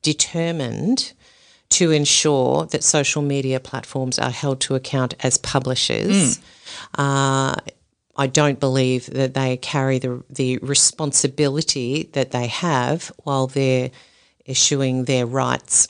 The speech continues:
Speaker 2: Mm.
Speaker 1: and everybody else's rights.
Speaker 2: Mm.
Speaker 1: So, um, there's a whole lot of work that needs to go on there. And then the third one is Parliamentary Friends of Nurses.
Speaker 2: Oh, right.
Speaker 1: Which I was
Speaker 2: Excellent.
Speaker 1: asked,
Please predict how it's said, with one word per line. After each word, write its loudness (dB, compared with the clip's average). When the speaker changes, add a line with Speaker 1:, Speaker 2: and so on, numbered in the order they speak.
Speaker 2:
Mm. 4
Speaker 1:
and 0
everybody 2
else's 2
rights. 0
Speaker 2:
Mm. 4
Speaker 1:
So, 0
um, 0
there's 2
a 2
whole -2
lot 2
of 2
work -4
that -4
needs 0
to -8
go -4
on -4
there. 4
And 2
then 6
the 0
third 2
one 2
is 0
Parliamentary -2
Friends 0
of -8
Nurses. 0
Speaker 2:
Oh, 2
right. 2
Speaker 1:
Which -8
I 0
was -2
Speaker 2:
Excellent. 4
Speaker 1:
asked, -14